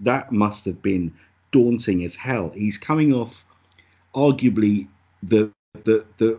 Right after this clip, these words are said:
most popular, um, pair of movies out of the Marvel Universe, with the two Guardians movies, hugely entertaining. Star Wars for a new generation with superheroes. Hilarious, action-packed, best soundtracks ever.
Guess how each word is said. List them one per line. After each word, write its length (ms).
most 400
popular, 640
um, 380
pair 320
of 120
movies 360
out 200
of 60
the 80
Marvel 340
Universe, 460
with 140
the 60
two 140
Guardians 440
movies, 240
hugely 880
entertaining. 680
Star 300
Wars 260
for 140
a 40
new 140
generation 760
with 260
superheroes. 880
Hilarious, 960
action-packed, 880
best 300
soundtracks 640
ever. 340